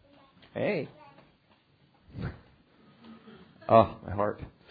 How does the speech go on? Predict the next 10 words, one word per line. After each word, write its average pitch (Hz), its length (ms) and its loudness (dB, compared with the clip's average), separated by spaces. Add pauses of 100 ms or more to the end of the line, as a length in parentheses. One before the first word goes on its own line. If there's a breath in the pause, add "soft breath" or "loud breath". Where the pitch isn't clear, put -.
(540 loud breath)
Um, 98 420 8 (2500)
uh, 92 460 2 (120)
and 113 220 6
so 113 220 12
eventually 120 720 8
there 117 100 8
came 131 300 6
this 107 140 10
point 123 420 8
where 110 400 6